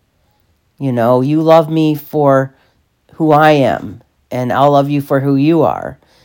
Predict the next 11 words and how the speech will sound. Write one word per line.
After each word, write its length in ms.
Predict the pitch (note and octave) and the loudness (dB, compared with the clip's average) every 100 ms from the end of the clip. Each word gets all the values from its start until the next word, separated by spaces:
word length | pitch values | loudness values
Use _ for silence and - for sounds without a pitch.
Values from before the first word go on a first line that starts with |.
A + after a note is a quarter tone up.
| _ _ _ _ | _ _ _ _
And, 580 | B2+ B2 A#2+ A#2+ A2+ - _ _ _ | -8 -4 -4 -6 -8 -12 _ _ _
you 160 | B2+ B2+ | -8 -6
know, 580 | A#2+ B2 A#2+ A2+ - _ _ C#3 | -4 -2 -4 -6 -10 _ _ -16
just 320 | C3+ C#3+ - _ _ _ _ _ _ _ _ | -8 -8 -8 _ _ _ _ _ _ _ _
love 320 | E3 D3 D3 C#3+ | -2 2 2 0
people 380 | D#3 D3+ D#3 | -6 -4 -2
where 160 | C#3+ C#3 | 0 0
you're 260 | C3+ D3 C3 | 0 0 0
at, 460 | D2+ A#1+ - - - | 0 -4 -12 -18 -10
you 120 | C3+ | -6
know. 440 | A#2+ A2 B2 C#3 | -4 -4 -4 -8